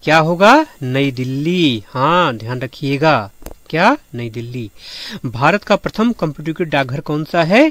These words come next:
नई दिल्ली। ठीक है दोस्तों, चलिए अगला क्वेश्चन देखते हैं। मेगाबाइट में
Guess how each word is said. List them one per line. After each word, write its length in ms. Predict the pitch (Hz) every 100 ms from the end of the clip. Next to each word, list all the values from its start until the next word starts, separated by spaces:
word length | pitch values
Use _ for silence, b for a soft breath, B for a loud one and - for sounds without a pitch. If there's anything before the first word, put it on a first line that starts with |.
| 165
नई 260 | 117 117 110
दिल्ली। 480 | 113 113 127 120 - - - _ _ - _ _ _ _ -
ठीक 140 | 160
है 60 | 185
दोस्तों, 400 | 208 - 254 175 - B B B B
चलिए 240 | 160 120 101 -
अगला 240 | 131 139
क्वेश्चन 360 | 131 135 - 139
देखते 360 | 139 - 160 147
हैं। 280 | 185 254 277 - _ - _ _ _ _ _ - _ _ - _ - B B B B 147
मेगाबाइट 800 | 139 151 185 240 233 180 196 202
में 360 | 208 226 262 269